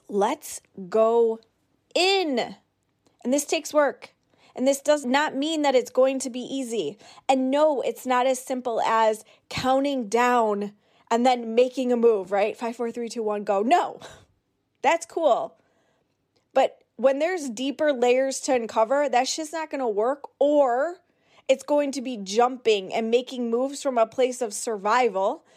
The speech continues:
which can lead to burnout, feeling like shit, you know what I'm saying? I had this massive with the help of my mentor, like,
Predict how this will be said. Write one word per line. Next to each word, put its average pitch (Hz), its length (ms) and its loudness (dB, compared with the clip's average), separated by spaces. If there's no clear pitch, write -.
which 262 180 -4
can 247 220 -4
lead 247 220 -6
to 190 120 -4
burnout, 277 840 0
feeling 220 300 -10
like 160 180 -12
shit, 254 720 -8
you 220 80 -14
know 220 80 -10
what 226 60 -8
I'm 226 100 -10
saying? 247 540 -8
I 220 60 -2
had 269 200 -2
this 254 180 -2
massive 226 1500 -2
with 240 60 2
the 254 60 4
help 294 200 2
of 311 160 -2
my 247 320 4
mentor, 220 480 0
like, 190 180 0